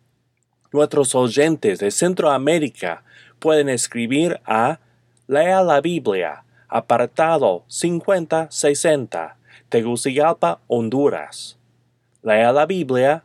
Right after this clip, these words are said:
apartado cincuenta sesenta, Tegucigalpa, Honduras. Nuestros oyentes de los demás países pueden escribir a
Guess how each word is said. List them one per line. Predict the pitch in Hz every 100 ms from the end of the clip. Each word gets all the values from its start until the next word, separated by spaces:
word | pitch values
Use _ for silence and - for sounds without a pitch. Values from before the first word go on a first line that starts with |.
| _ _
apartado | 113 117 127 127 156 165 170
cincuenta | 160 - 143 147 208 208 202
sesenta, | 180 165 165 - 139 107 110 123 147 _ _ -
Tegucigalpa, | 147 139 151 170 165 156 117 107 117 -
Honduras. | 135 135 135 123 82 73 - - _ _ - - -
Nuestros | 190 - 180 -
oyentes | 139 117 135 127 98 87
de | - 104
los | 113 -
demás | 113 123 156 -
países | - 110 127 151 - 104 - - - -
pueden | 160 170 180
escribir | 156 120 - 131 131 170 180 -
a | - 127 147